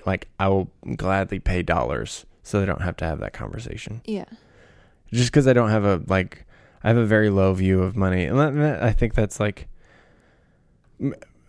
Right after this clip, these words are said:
Speaker 1: you know, whatever. So, like, the things that I don't really value, that's kind of how I, I value interactions with humans and, and they're having a good time. And I realize that, like, and it's always in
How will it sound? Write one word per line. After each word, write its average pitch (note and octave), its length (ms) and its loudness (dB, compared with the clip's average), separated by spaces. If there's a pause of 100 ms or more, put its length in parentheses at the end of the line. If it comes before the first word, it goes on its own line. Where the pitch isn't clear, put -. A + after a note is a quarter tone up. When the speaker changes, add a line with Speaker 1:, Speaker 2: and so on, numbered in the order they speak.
(180)
Speaker 1:
you E2+ 140 -2
know, G2 140 2
whatever. F#2+ 540 -2 (180)
So, C#3 200 4
like, A2 180 4
the A#2 120 2
things D3 220 2
that A2+ 120 4
I G#2 80 2
don't G#2 200 2
really G2 180 2
value, F#2 720 2 (680)
that's G2 260 0
kind F#2 200 0
of F2+ 80 -4
how F#2 160 -2
I, F#2 220 -6 (3000)
I D3 120 4
value D#3 360 6
interactions A#2+ 580 2
with G#2+ 140 0
humans G#2+ 400 2
and, A2+ 440 0
and A#2+ 580 -2
they're A#2+ 260 4
having G2+ 340 2
a F#2+ 60 2
good F#2+ 280 2
time. B1 420 2 (380)
And A2+ 100 4
I G#2+ 40 6
realize G#2 720 2
that, F#2+ 220 -4
like, G#2 260 2
and B2 100 4
it's A#2+ 160 2
always B2+ 360 2
in G2+ 360 2